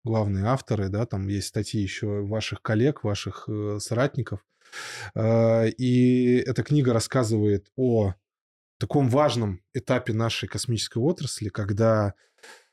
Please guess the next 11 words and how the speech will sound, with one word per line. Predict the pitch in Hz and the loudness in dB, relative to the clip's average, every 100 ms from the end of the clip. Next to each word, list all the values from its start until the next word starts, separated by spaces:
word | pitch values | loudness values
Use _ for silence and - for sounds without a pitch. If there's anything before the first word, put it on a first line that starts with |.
| _ - | _ -8
э, | 113 113 104 104 104 104 101 87 | -2 0 2 4 4 2 0 -2
было | 95 92 117 113 107 | -6 2 4 6 4
реформирование | 101 120 110 113 107 101 98 | 2 2 2 4 4 2 0
страны | 98 - 104 127 175 | -2 -2 0 2 2
нашей, | 151 135 - 123 113 _ _ - | 0 0 0 -2 -2 _ _ -4
и | 110 107 107 107 107 | 0 4 4 4 2
в | 104 98 113 | 2 0 -2
это | 113 | 0
время | 110 120 147 113 | 2 4 4 2
нужно | 120 120 104 | 2 0 0
было, | 107 117 107 101 | 2 2 2 -2